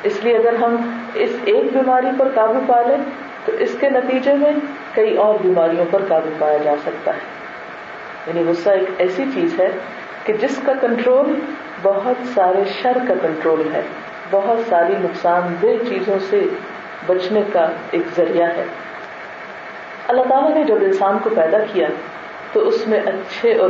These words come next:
برے دونوں طرح کے جذبات رکھ دیے۔ قرآن پاک میں اللہ تعالیٰ فرماتے ہیں، فَأَلْهَمَهَا فُجُورَهَا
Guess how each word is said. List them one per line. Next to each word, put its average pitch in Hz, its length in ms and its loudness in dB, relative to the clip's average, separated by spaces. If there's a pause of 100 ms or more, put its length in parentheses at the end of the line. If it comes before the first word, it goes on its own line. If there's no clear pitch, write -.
برے 180 260 4
دونوں 220 360 4
طرح 170 220 2
کے 175 120 0
جذبات 160 460 0
رکھ 156 100 0 (140)
دیے۔ 147 160 -4 (960)
قرآن 220 300 2
پاک 247 160 4
میں 254 140 2
اللہ 247 140 2
تعالیٰ 233 220 4
فرماتے 196 380 2
ہیں، 226 160 0 (560)
فَأَلْهَمَهَا 226 840 2 (140)
فُجُورَهَا 185 680 4